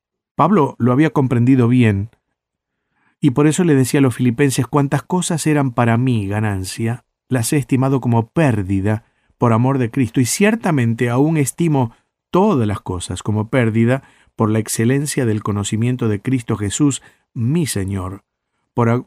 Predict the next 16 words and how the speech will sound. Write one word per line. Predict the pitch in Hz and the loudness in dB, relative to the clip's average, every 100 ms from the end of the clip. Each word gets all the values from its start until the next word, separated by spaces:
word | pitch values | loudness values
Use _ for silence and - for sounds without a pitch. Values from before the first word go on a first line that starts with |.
| - | -4
amor | 101 127 190 | 0 2 4
del | 190 190 175 | 2 0 0
cual | 147 147 | 0 2
lo | 131 | 2
he | 127 | 0
perdido | 120 107 104 160 175 175 | -2 -4 -2 -2 -2 -2
todo | 123 104 107 113 _ _ | -2 -2 -2 -4 _ _
y | - | -2
lo | 113 104 | -2 0
tengo | 127 139 139 120 | -2 -2 -4 -4
por | 120 123 | -4 -4
basura | 120 120 120 98 92 95 _ _ _ _ | -6 -6 -4 -4 -6 -10 _ _ _ _
para | 107 98 | -4 -2
ganar | 98 104 104 | -4 -4 -6
a | 98 | -6
Cristo". | 95 87 - 107 | -8 -10 -16 -20